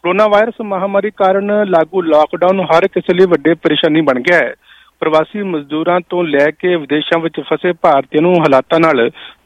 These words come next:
ਦੋ ਚਾਰ ਹੋਣਾ ਪੈ ਰਿਹਾ ਹੈ। ਇਸ ਦਰਮਿਆਨ ਸਰਕਾਰ ਨੇ ਲਾਕਡਾਊਨ ਵਿੱਚ ਹੀ ਵਿਦੇਸ਼ਾਂ ਵਿੱਚ ਫਸੇ ਭਾਰਤੀਆਂ ਪੰਜਾਬੀਆਂ ਨੂੰ ਦੇਸ਼ ਵਾਪਸ ਲਿਆਉਣ ਦਾ ਫੈਸਲਾ ਕੀਤਾ ਹੈ। ਇਹ ਗੱਲ ਵੱਖਰੀ ਹੈ ਕਿ ਇਸ ਦਾ ਖਰਚ ਉਹਨਾਂ ਨੂੰ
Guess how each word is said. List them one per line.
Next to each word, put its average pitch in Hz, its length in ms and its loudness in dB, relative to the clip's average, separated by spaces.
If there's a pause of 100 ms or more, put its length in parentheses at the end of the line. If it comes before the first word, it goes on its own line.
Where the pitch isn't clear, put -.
ਦੋ 180 200 2
ਚਾਰ 160 220 2
ਹੋਣਾ 147 220 -2
ਪੈ 139 200 0
ਰਿਹਾ 131 140 2 (100)
ਹੈ। 131 100 -4 (600)
ਇਸ 180 60 4
ਦਰਮਿਆਨ 190 560 0
ਸਰਕਾਰ 170 480 0
ਨੇ 196 160 -4
ਲਾਕਡਾਊਨ 160 600 -2
ਵਿੱਚ 151 300 -2
ਹੀ 190 80 0
ਵਿਦੇਸ਼ਾਂ 147 400 0
ਵਿੱਚ 170 120 -2
ਫਸੇ 156 500 0 (340)
ਭਾਰਤੀਆਂ 170 580 0
ਪੰਜਾਬੀਆਂ 156 560 -2
ਨੂੰ 175 120 -2
ਦੇਸ਼ 147 360 -4
ਵਾਪਸ 139 240 0
ਲਿਆਉਣ 156 240 -4
ਦਾ 139 100 0
ਫੈਸਲਾ 147 400 0
ਕੀਤਾ 151 300 -2
ਹੈ। 143 180 2 (500)
ਇਹ 175 80 -2
ਗੱਲ 175 180 0
ਵੱਖਰੀ 165 360 -6
ਹੈ 185 100 2
ਕਿ 180 120 -10
ਇਸ 160 60 -8
ਦਾ 160 180 0
ਖਰਚ 156 300 -6 (100)
ਉਹਨਾਂ 185 220 0
ਨੂੰ 131 260 -2